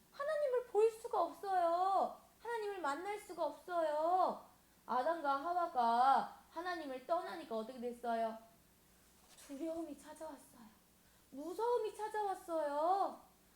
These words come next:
더 이상, "어, 내가 어떻게 해야 되지?" 염려, 걱정이 들어왔어요.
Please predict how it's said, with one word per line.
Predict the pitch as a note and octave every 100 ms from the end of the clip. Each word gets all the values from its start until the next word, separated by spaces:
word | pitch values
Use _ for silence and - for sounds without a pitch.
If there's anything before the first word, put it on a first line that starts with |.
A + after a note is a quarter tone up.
| - -
더 | F4+
이상, | F#4+ F#4 C5 B4 - - - _ -
"어, | D5 D5 D5+ D#5 D5
내가 | B4+ B4 A#4+
어떻게 | A#4+ D#5 -
해야 | D#5 E5 D5
되지?" | C#5 C5+ C5 D5 - - -
염려, | A#3+ B3+ C#4+ E4
걱정이 | C4+ C4+ D4+ C#4+ F4 B4+ B4+ - _
들어왔어요. | A#3 C4 E4+ E4 C#4+ A#3